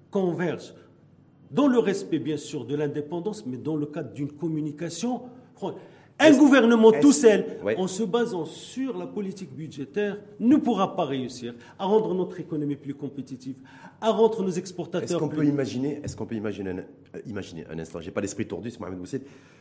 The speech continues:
Speaker 2: que la décision qui a été prise de relever le taux directeur par le gouverneur de Banque Marley, par le petit Jouari,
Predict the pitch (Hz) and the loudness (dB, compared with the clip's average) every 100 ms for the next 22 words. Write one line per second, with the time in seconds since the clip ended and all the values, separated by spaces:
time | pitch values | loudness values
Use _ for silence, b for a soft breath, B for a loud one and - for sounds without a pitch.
0 | B - 107 117 127 127 117 110 123 104 | B -6 -6 -6 -8 -8 -8 -8 -8 -8
1 | 101 110 110 98 110 98 95 95 113 101 | -6 -6 -6 -8 -10 -10 -12 -12 -12 -12
2 | - 90 87 82 90 95 92 80 76 76 | -12 -10 -10 -12 -10 -6 -6 -8 -12 -8
3 | 87 92 139 - - 78 80 87 123 | -6 -6 -6 -10 -16 -18 -10 -6 -6